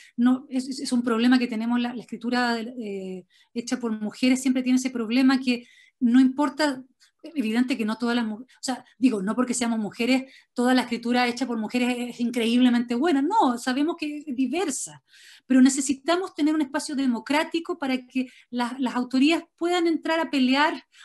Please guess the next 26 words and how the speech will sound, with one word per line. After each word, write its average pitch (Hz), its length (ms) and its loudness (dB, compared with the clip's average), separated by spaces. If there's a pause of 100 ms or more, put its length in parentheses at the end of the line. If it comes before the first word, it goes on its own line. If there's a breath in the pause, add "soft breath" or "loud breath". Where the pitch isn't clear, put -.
o 254 80 -2
a 247 60 2
disputar 247 580 0
los 269 160 -2
espacios, 294 560 -2
eh, 240 500 -2 (280 soft breath)
eh, 240 280 -4 (160)
en 269 140 2
una 285 140 4
lógica 294 360 0
democrática. 240 800 -2 (260 soft breath)
Y 262 100 -8
que 330 100 0
sí, 320 360 2
que 254 100 0
las 240 140 4
mujeres 302 360 -2
que, - 180 -10
que, 262 220 -8
que - 220 -14
tienen 285 280 4
unas 277 200 6
autorías 254 360 0
interesantes 277 720 0 (220 soft breath)
tengan 339 280 2
espacio. 160 600 -12